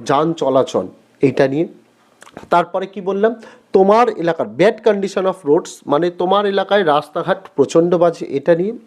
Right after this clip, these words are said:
আর তারপরে তোমাদের আমি যেটা বললাম, সেটা হচ্ছে তোমাদের এলাকায় যে কোনো কিছু হতে পারে, আহ, রেকলেস ড্রাইভিং,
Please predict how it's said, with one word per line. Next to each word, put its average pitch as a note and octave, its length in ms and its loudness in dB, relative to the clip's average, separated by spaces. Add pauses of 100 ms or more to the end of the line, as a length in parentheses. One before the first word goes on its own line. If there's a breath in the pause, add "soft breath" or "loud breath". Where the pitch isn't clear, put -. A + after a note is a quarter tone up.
(120)
আর C3 120 2
তারপরে D3+ 540 -2 (460 loud breath)
তোমাদের E3 340 2 (340 loud breath)
আমি C#3 240 0
যেটা C#3 260 2
বললাম, A2 440 -2 (320)
সেটা F#3 300 -2
হচ্ছে G3 280 -8 (160)
তোমাদের F3+ 460 2 (160)
এলাকায় F3+ 380 0
যে A3 200 0
কোনো C4 260 0
কিছু F3+ 240 -4
হতে C#3 220 0
পারে, - 200 -8 (380 loud breath)
আহ, D#3 580 4
রেকলেস D#3+ 460 0
ড্রাইভিং, D#3+ 640 0